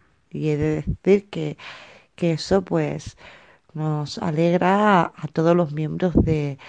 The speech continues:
del equipo, tanto a mí, que soy la presentadora, como a, a, a todos los, los colaboradores del programa.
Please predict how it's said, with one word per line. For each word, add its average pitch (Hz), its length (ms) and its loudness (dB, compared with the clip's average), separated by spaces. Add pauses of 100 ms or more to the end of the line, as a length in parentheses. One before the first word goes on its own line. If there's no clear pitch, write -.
(460)
del 156 220 0
equipo, 175 540 -6
tanto 160 400 -8
a 156 80 -2
mí, 160 140 -2
que 175 140 -4
soy 170 220 -2
la 165 140 0
presentadora, 160 840 -4
como 165 400 -4
a, 151 320 -4
a, 147 460 -6 (420)
a 160 120 -2
todos 165 460 2
los, 143 540 -2 (140)
los 160 240 -4
colaboradores 147 760 0
del - 140 0
programa. 147 560 -2